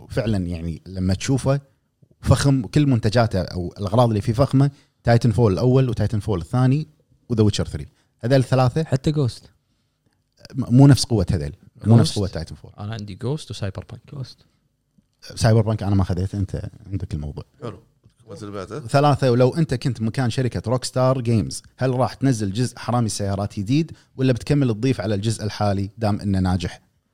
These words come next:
Speaker 2: خلاص، نزل.
Speaker 1: أنا لا، أنا
Speaker 4: جزء.
Speaker 1: أنزل س-، آه،
Speaker 4: جزء
Speaker 1: جزء
Speaker 4: جديد.
Speaker 1: جديد لو أنا روك ستار.
Speaker 4: صح.
Speaker 1: أنزل.
Speaker 4: مالك
Speaker 1: آه،
Speaker 4: أنت.
Speaker 1: إي. يقو-، وآخر شيء يقول: "هل البلاي ستيشن فايف حاليًا صار فري ريجن، يعني اللي عنده شريط ريجن ون ما يفرق عن ريجن تو؟"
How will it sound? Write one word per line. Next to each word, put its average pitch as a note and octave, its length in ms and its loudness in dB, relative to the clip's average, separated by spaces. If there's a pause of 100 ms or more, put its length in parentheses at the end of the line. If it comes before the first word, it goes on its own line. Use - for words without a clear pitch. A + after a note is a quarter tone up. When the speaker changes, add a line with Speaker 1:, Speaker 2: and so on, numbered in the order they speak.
(120)
Speaker 2:
خلاص، D#3 540 -6
نزل. D3+ 140 -4
Speaker 1:
أنا B2 260 6
لا، G2+ 260 2
أنا G#2 140 2
Speaker 4:
جزء. A#2+ 80 6
Speaker 1:
أنزل A2 300 4
س-، - 120 -4
آه، F#2 380 -4
Speaker 4:
جزء A#2+ 220 -8
Speaker 1:
جزء A#2 140 0
Speaker 4:
جديد. G#2+ 100 -2
Speaker 1:
جديد A2 240 -6 (140)
لو A#2 160 2
أنا A#2+ 100 6
روك F#2 140 -2
ستار. - 240 -8 (340)
Speaker 4:
صح. - 220 -18 (220)
Speaker 1:
أنزل. - 240 -12 (580)
Speaker 4:
مالك A2 120 -2
Speaker 1:
آه، G#2+ 180 2
Speaker 4:
أنت. A2 80 -6 (540)
Speaker 1:
إي. F#2+ 140 -10 (260)
يقو-، G#2 180 -4
وآخر C#3+ 380 -2
شيء C#3+ 220 0
يقول: C#3+ 140 2
"هل E3 100 6
البلاي C3+ 220 2
ستيشن A#2 240 -2
فايف A2+ 260 0
حاليًا A#2 380 2
صار G2+ 260 0
فري C#3 300 2
ريجن، C#3 420 2 (120)
يعني G#2 220 0
اللي G#2 140 0
عنده A2 180 0
شريط A2+ 340 0
ريجن G#2+ 320 2
ون G#2+ 240 4 (260)
ما A2+ 160 0
يفرق A#2 360 0
عن G#2+ 100 2
ريجن A2 380 2
تو؟" B2+ 180 2